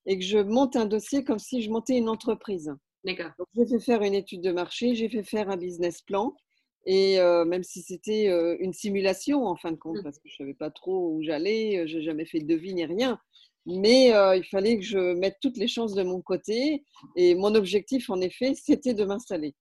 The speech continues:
Speaker 1: Donc, heu, j'ai commencé la formation et j'ai eu de la chance parce qu'à la fin de la formation, j'ai trouvé mon atelier, le local, en fait, tout de suite, hein, bien placé.
Speaker 2: D'accord. C'est là où vous êtes là, maintenant ?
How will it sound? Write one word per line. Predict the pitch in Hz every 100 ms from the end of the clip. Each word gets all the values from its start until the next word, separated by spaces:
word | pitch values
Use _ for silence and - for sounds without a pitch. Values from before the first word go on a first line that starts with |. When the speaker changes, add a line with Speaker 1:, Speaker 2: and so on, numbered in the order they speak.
| _ _ _
Speaker 1:
Donc, | 151 185 190 165 190
heu, | 170 165 160 156 147 143 147
j'ai | 156 170
commencé | 175 165 -
la | 160
formation | 147 156 131 _ 143 - 190 226 254 262 240 202
et | 165 160 156
j'ai | 147 160
eu | 147
de |
la | 151 165
chance | - 190 214 -
parce | 147
qu'à | 165
la | 139
fin | - 151
de | 147
la | 147
formation, | 143 139 - 196
j'ai | 170
trouvé | 147 165 151 190 - _ _ _
mon | 143 156 196 175
atelier, | 156 156 156 202
le | 185
local, | 165 165 180 151
en | 143
fait, | 165 -
tout | 175
de |
suite, | - 160 -
hein, | 156 _ 147
bien | 160 175
placé. | 175 170 - 143 _ _ _
Speaker 2:
D'accord. | 196 185 165 -
C'est | 220
là | 233
où | 220
vous | 220
êtes | 226
là, | 262 262
maintenant ? | 247 247 381